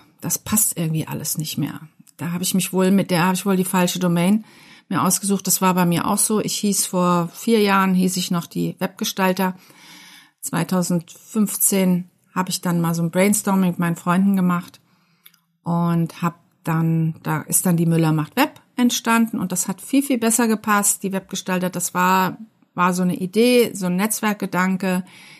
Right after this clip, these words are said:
den ich aber dann nicht weiter verfolgt habe oder der dann auch nicht so zu mir gepasst hat. Und dann waren es schon wichtige Kriterien, warum ich den, warum ich wechseln sollte. Also es müssen wirklich wichtige Kriterien sein, warum du einen Domainnamen wechselst.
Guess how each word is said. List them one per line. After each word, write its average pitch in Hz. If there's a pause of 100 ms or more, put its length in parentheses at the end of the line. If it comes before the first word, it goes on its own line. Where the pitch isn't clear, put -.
den 208
ich 196
aber 196
dann 185
nicht 175
weiter 180
verfolgt 220
habe 190
oder 175
der 180
dann 180
auch -
nicht 196
so 185
zu -
mir 190
gepasst 180
hat. 185 (680)
Und 214
dann 233
waren 226
es 247
schon 240
wichtige 254
Kriterien, 233 (220)
warum 208
ich -
den, 202 (180)
warum 202
ich 196
wechseln 196
sollte. 156
Also 202
es 220
müssen 233
wirklich 233 (400)
wichtige 208
Kriterien 175
sein, 180
warum 175
du 202
einen 175
Domainnamen 175
wechselst. 175